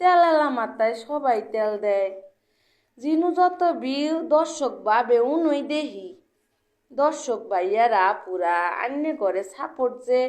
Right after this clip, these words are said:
আঙ্গ মতো ছোট ব্লগারদের খুবই দরকার। তা না হইলে ভাইরাল তো দূরের কথা,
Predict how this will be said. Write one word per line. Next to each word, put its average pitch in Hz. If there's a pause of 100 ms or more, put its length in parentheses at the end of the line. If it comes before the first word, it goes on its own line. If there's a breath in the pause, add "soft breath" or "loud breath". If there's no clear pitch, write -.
(520 loud breath)
আঙ্গ 330 (140)
মতো 320 (120)
ছোট 359 (160)
ব্লগারদের 262 (100)
খুবই 269 (160)
দরকার। 214 (720)
তা 233 (200)
না 277 (100)
হইলে 208 (500)
ভাইরাল 190 (120)
তো 208 (160)
দূরের 247 (120)
কথা, 196